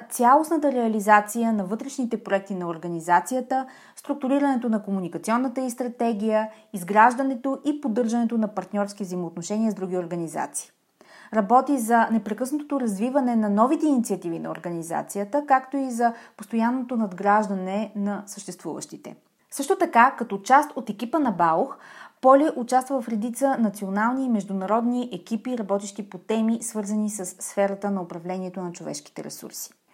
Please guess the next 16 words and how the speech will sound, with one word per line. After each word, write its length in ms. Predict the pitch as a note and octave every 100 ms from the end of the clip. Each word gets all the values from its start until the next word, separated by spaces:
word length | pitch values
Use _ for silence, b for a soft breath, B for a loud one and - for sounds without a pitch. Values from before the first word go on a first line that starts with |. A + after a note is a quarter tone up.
| _
Както 300 | D#3+ - F#3
разбирате, 720 | F3+ D3 A3+ C#4+ - G#3+ D4 b b b b -
опитът 360 | B3+ G#4 G#4+
на 80 | D4
моя 280 | C4+ C#4 C4
гост 360 | G#3 A3+ B3
предполага 680 | - A3 - G3 B3 A#3+ B3
да 160 | A#3+ A3
посрещне 640 | G#3+ G#3+ B3 C#4 C#4+ B3+ -
всички 600 | - F4+ F4+ - - C#4
горещи 480 | A#3 B3 B3+ C4 B3
въпроси, 560 | G3+ G3+ A3 A3+ A3+
които 200 | G#3+ G#3
съм 160 | G#3 G#3
ми 120 | F#3
приготвила, 760 | F#3 E3 G3 F#3+ - E3 F3